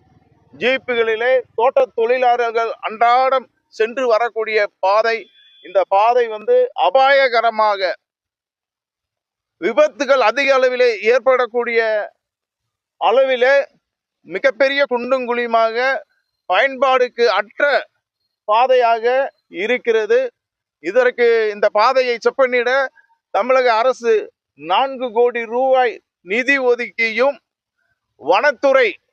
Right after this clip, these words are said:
அனுமதி வழங்காமல், கிட்டத்தட்ட ஏறத்தாழ எழுபது ஆண்டு காலத்துக்கு மேலாக, சுதந்திர-,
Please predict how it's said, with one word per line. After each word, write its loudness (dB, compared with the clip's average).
அனுமதி 0
வழங்காமல், 0
கிட்டத்தட்ட 0
ஏறத்தாழ 2
எழுபது 2
ஆண்டு 2
காலத்துக்கு 0
மேலாக, 2
சுதந்திர-, -2